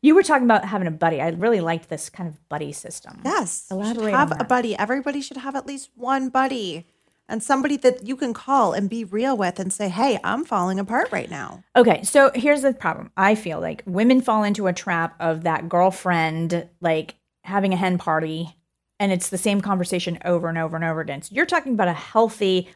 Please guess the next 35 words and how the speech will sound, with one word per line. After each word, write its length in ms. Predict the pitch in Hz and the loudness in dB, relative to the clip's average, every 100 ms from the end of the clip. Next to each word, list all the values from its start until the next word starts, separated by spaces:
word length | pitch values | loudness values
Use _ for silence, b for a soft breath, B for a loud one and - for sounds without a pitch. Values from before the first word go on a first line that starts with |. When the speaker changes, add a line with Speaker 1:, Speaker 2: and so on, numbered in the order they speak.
| _ | _
Speaker 1:
partner. 500 | 185 - 185 180 180 B B | -2 0 0 0 -2 B B
I, 340 | - 214 233 269 | 0 4 6 6
I 40 | |
almost 260 | 339 247 - | 6 2 2
equate 240 | 202 196 | 0 0
this 140 | 196 196 | 0 -2
to, 80 | 190 | 0
like, 220 | 170 165 | 0 -2
an 80 | 160 | -4
A 320 | 180 175 185 | -2 0 0
A 20 | |
sponsor 540 | 180 - - 175 - - | 0 -6 -10 -10 -10 -12
type 300 | - 185 - | -10 -10 -8
person, 340 | - 175 - | -8 -6 0
Speaker 2:
Yeah, 240 | 254 508 240 | 0 0 -4
Speaker 1:
you 80 | 202 | -2
know? 240 | 185 175 180 | 2 4 6
Speaker 2:
it's 80 | 226 | 4
kind 120 | 233 | 2
of 80 | 277 | 2
like 220 | 262 480 | 0 4
that. 140 | 196 | 2
It's 200 | 170 180 - b b _ | 2 -4 -8 b b _
finding 400 | - 311 392 427 330 | 4 4 4 2 0
your 140 | 294 | -4
tribe 460 | - - 233 240 - | -6 0 2 2 0
of 160 | 190 | -6
people 400 | - 214 214 170 | -6 -12 -6 -6
who 100 | 165 | -6
you 220 | 185 180 220 | -8 -12 -12
can 200 | 196 170 | -10 -10
be 180 | 175 | -12
real 720 | 160 143 139 170 165 135 64 _ _ | -18 -18 -10 -6 -4 -6 -10 _ _
with, 280 | 160 - - _ | -16 -16 -20 _
where 120 | 202 | -2